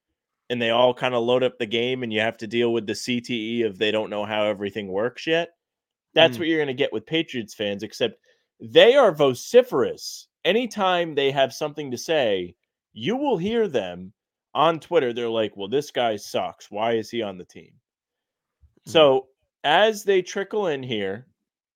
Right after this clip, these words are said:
Speaker 1: Jack and I are going to predict which player is going to become their scapegoat after watching five games this month.
Speaker 2: <clears throat> Mm-hmm.
Speaker 1: Would you like to go first?
Speaker 2: <clears throat> Well,
Speaker 1: Should,
Speaker 2: on
Speaker 1: let's do a
Speaker 2: talking
Speaker 1: rankings.
Speaker 2: Yes, on Talk and Seas, I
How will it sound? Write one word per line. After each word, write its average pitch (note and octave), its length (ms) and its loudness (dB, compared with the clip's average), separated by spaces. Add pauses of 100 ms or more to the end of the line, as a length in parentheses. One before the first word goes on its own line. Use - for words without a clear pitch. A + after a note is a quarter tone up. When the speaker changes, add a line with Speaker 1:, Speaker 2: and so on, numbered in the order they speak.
(420)
Speaker 1:
Jack C#3 300 -2
and F3 80 -8
I D#3+ 60 -2
are C3+ 140 -4
going D#3+ 400 -4
to G3 100 -6
predict C#3+ 640 -4 (640)
which F#3 380 2
player E3+ 380 4
is C3+ 220 0
going C#3+ 280 -4
to D3 80 -10
become B2+ 440 -6
their A2 160 0
scapegoat C3 800 -4
after A2 320 -6
watching G#2+ 440 -4
five G2 320 -6
games F#2 300 -14
this - 220 -20
month. - 380 -20
Speaker 2:
<clears throat> - 80 -20 (480)
Mm-hmm. A#2+ 200 -10 (120)
Speaker 1:
Would G#2 160 -12
you B2 120 0
like B2 160 2
to A#2 100 -14
go A2+ 140 -2
first? C3 520 -8 (260)
Speaker 2:
<clears throat> - 260 -14
Well, E3 340 4 (220)
Speaker 1:
Should, E3+ 260 6
Speaker 2:
on G3 60 0
Speaker 1:
let's A3 220 4
do - 20 -14
a D3 160 6
Speaker 2:
talking F#3+ 180 6
Speaker 1:
rankings. C3 640 -2 (600)
Speaker 2:
Yes, - 480 -4 (240)
on F#3 200 4
Talk G#3 260 2
and E3+ 120 -4
Seas, C3+ 380 0
I B2+ 500 -2